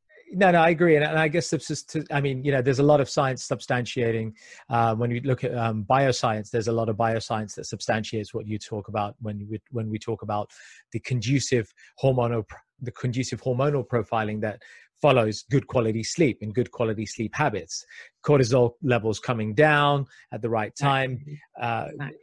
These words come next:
Speaker 1: very I G F one, various other hormones regulating the parasympathetic system gets its time to work out.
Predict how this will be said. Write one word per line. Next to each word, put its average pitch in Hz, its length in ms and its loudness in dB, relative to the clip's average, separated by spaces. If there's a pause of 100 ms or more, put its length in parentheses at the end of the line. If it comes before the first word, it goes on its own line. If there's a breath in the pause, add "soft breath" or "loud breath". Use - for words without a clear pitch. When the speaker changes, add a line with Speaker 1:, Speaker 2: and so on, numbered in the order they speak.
(180)
Speaker 1:
very 139 420 4
I 135 140 2
G 127 220 4
F 117 140 0
one, 135 540 6
various 127 380 2
other 127 160 2
hormones 123 500 -2 (360 soft breath)
regulating 123 680 2
the 110 60 -6
parasympathetic 120 760 -4
system 117 380 -8
gets 117 240 -6
its - 180 -12
time 120 260 -2
to 110 140 -10
work 110 300 -4
out. 123 240 2